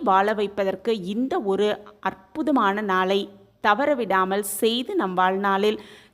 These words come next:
சகல சௌபாக்கியத்தையும் பெற்றுக்கொள்ளலாம். அது மட்டுமல்ல, திங்கட்கிழமையோடு சேர்ந்து வரும் இந்த அமாவாசை ரொம்பவே சிறப்பு வாய்ந்ததா பார்க்கப்படுது.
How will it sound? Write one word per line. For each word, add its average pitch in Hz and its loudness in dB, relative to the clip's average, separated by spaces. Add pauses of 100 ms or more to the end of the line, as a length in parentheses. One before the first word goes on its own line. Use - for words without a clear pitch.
(120)
சகல 320 2 (140)
சௌபாக்கியத்தையும் 196 -2
பெற்றுக்கொள்ளலாம். 196 -4 (640)
அது 202 2
மட்டுமல்ல, 285 2 (280)
திங்கட்கிழமையோடு 247 0 (100)
சேர்ந்து 254 2
வரும் 208 0 (140)
இந்த 254 -2 (120)
அமாவாசை 214 0 (320)
ரொம்பவே 247 2 (100)
சிறப்பு 233 -4
வாய்ந்ததா 196 -2 (100)
பார்க்கப்படுது. 185 -2